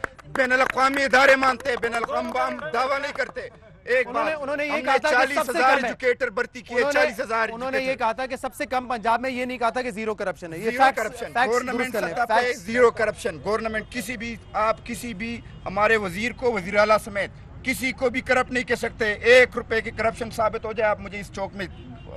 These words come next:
Speaker 1: लटका दें। एक यहाँ पे People
Speaker 2: Mic
Speaker 1: Party
Speaker 2: पर।
Speaker 1: ने बात की,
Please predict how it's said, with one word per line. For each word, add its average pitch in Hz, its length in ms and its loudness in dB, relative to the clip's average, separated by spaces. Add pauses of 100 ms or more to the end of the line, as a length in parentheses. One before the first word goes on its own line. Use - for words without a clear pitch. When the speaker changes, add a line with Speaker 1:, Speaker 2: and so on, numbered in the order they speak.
(100)
Speaker 1:
लटका 143 320 -2
दें। 135 120 -6 (300)
एक 226 220 2 (120)
यहाँ 208 240 0
पे 233 120 -4
People 233 140 0
Speaker 2:
Mic 233 120 2
Speaker 1:
Party 233 200 6
Speaker 2:
पर। 240 40 0
Speaker 1:
ने 233 60 0
बात 190 300 6
की, 233 240 -6